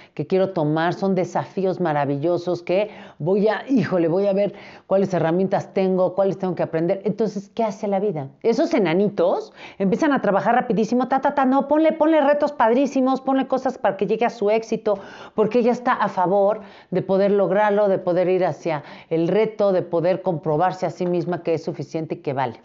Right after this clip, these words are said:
Ujú. Entonces, esto es lo que hace, lo que hace esta fuerza.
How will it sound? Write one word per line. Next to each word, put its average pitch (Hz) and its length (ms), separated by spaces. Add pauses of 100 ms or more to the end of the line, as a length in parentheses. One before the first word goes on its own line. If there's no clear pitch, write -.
(120)
Ujú. 165 260 (600)
Entonces, 175 560 (480)
esto 262 240
es 262 40
lo 247 160
que 196 120
hace, 220 420 (400)
lo 180 240
que 196 100
hace 190 300
esta 160 220
fuerza. 143 420